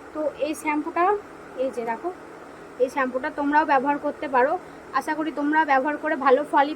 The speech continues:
পাবে, আমিও পেয়েছি, তোমরাও ভালো ফল পাবে, কোনো রকম সাইড এফেক্ট নেই।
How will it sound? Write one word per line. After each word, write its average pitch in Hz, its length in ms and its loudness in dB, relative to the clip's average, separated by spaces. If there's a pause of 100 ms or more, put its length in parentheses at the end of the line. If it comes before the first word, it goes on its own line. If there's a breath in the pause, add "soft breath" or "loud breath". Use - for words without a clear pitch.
পাবে, 269 240 2
আমিও 277 300 -2
পেয়েছি, 294 320 -2 (500 loud breath)
তোমরাও 311 280 0 (180)
ভালো 285 220 4
ফল 339 180 2
পাবে, 285 140 0 (100)
কোনো 302 160 -2
রকম 330 160 4 (120)
সাইড 294 320 2
এফেক্ট 349 300 -2 (220)
নেই। 294 140 -2